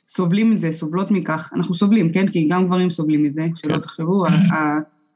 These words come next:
Speaker 1: הגבריות היא רעילה, היא רעילה לשני הצדדים. אה, גם בגלל השפה שלנו, השפה שלנו היא מגדרית, ונורא אי אפשר להתעלם מזה.
Speaker 2: במיוחד
Speaker 1: אנחנו מדברים
Speaker 2: בספורט.
Speaker 1: על
Speaker 2: במיוחד בספורט.
Speaker 1: כן, אבל הש-, העברית היא שפה מגדרית,
Speaker 2: כן.
Speaker 1: והשפה הספורטיבית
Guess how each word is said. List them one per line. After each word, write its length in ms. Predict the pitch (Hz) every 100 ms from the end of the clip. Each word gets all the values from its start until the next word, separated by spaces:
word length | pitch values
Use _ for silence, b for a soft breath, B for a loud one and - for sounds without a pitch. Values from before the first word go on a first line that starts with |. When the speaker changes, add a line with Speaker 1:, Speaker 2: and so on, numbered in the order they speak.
| -
Speaker 1:
הגבריות 380 | 170 170 208 220
היא 80 | 214
רעילה, 260 | 185 202
היא 120 | 214 180
רעילה 260 | 170 180
לשני 260 | 180 170 180
הצדדים. 480 | 165 165 143 147 147 _ _ _ _ _ _ _ -
אה, 60 | 165 156 151 147 147 - - _ _ _ _ _ _ - _ _ _ 170
גם 240 | 196 226
בגלל 320 | 254 214 220 214
השפה 400 | 208 180 180 170
שלנו, 460 | 170 165 175 185
השפה 280 | 165 170 -
שלנו 280 | 196 180 170
היא 80 | 160
מגדרית, 560 | 151 151 151 151 - _ _ _ _ -
ונורא 440 | 165 165 185 196
אי 120 | 196 220
אפשר 180 | 247
להתעלם 360 | 226 180 170 160
מזה. 200 | 147 147 143 -
Speaker 2:
במיוחד 400 | 117 120 113 131
Speaker 1:
אנחנו 160 | - 170
מדברים 160 | 170
Speaker 2:
בספורט. 240 | - - -
Speaker 1:
על 60 | _ _ _ -
Speaker 2:
במיוחד 360 | 98 101 123 107
בספורט. 400 | 107 - 80 - _ _ _ -
Speaker 1:
כן, 180 | 269 180
אבל 160 | 190
הש-, 120 | 196 208
העברית 640 | 202 185 180 180 226 370
היא 100 | 294
שפה 240 | 208 233
מגדרית, 420 | 240 202 175 185 320
Speaker 2:
כן. 120 | 202
Speaker 1:
והשפה 680 | 190 160 - 175 - 190 247
הספורטיבית 580 | 269 - 214 214 370